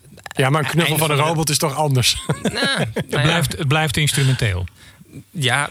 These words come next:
Speaker 2: nou,
Speaker 3: En, en
Speaker 2: ondersteun het aan. Hè. We zijn gewoon mensen
Speaker 3: Ja.
Speaker 2: uiteindelijk. Hè. Dus we,
Speaker 3: Ja.
Speaker 2: we, we hebben behoefte aan techniek. En, eh, ik denk, of ja, laat ik het anders zeggen. Techniek vergemakkelijkt heel veel dingen in ons
Speaker 3: Mhm.
Speaker 2: leven. Maar uiteindelijk die interactie, dat is volgens mij wat ons ook definieert tot mens zijn.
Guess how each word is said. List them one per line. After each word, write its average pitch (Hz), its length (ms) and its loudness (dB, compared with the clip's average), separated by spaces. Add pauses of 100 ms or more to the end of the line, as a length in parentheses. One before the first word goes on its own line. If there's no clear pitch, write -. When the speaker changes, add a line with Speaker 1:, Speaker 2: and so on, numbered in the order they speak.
Speaker 2:
nou, 147 180 0
Speaker 3:
En, - 60 2
en 143 60 0
Speaker 2:
ondersteun 202 460 0
het 170 120 -4
aan. 160 160 -2
Hè. 113 60 0
We 135 80 0
zijn 165 160 0
gewoon 147 180 -2
mensen 151 260 0
Speaker 3:
Ja. 107 60 -6
Speaker 2:
uiteindelijk. 92 320 -2
Hè. 139 120 0
Dus 123 140 -2
we, 120 160 2
Speaker 3:
Ja. 113 80 4
Speaker 2:
we, 123 140 0
we 120 80 -2
hebben 131 220 0
behoefte 147 280 0
aan 113 120 0
techniek. 123 380 -2
En, 117 360 -4
eh, 113 160 -4
ik 110 100 -6
denk, 117 180 -2
of 113 100 -4
ja, 107 300 0
laat 113 120 -4
ik 110 60 -6
het 110 80 -4
anders 117 220 0
zeggen. 120 280 -4
Techniek 113 420 2 (400)
vergemakkelijkt 107 800 0
heel 117 220 2
veel 123 120 -2
dingen 107 200 0
in 101 100 0
ons 95 160 2
Speaker 3:
Mhm. 117 120 6
Speaker 2:
leven. 120 320 -2 (180)
Maar 104 100 0
uiteindelijk 117 400 0
die 117 100 -2
interactie, 110 720 0 (280)
dat 117 180 0
is 127 100 2
volgens 107 240 0
mij 101 100 2
wat 107 140 0
ons 117 200 -4
ook 104 240 -2
definieert 107 440 2
tot 98 120 -2
mens 117 240 2
zijn. 82 280 -4